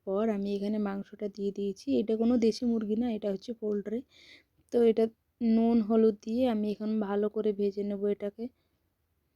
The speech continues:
আর অনেক দিন পর আমাদের বাড়িতে যে মাংস রান্না হচ্ছে, সেটাও আবার মাসি এসেছে, ওই জন্য না, না হলে এই গরমে আবার মাংস রান্না। তো মাং-,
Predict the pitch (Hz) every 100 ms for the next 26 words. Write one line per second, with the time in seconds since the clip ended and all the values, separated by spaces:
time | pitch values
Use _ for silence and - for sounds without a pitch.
0 | _ _ _ _ _ _ _ _ _ _
1 | _ _ _ _ _ _ _ _ _ _
2 | _ _ _ _ _ _ _ _ _ _
3 | _ _ _ 247 220 220 226 220 247 226
4 | 220 214 208 202 202 202 202 208 220 226
5 | 202 196 208 196 196 190 190 - 190 -
6 | 208 202 208 208 196 190 - 196 - 202
7 | - 240 202 196 196 196 190 196 _ _
8 | _ _ _ - 202 202 208 202 196 190
9 | 196 220 220 214 208 196 196 - 196 196
10 | 190 190 190 _ _ _ _ _ _ _
11 | _ _ _ _ _ _ _ _ 294 240
12 | 220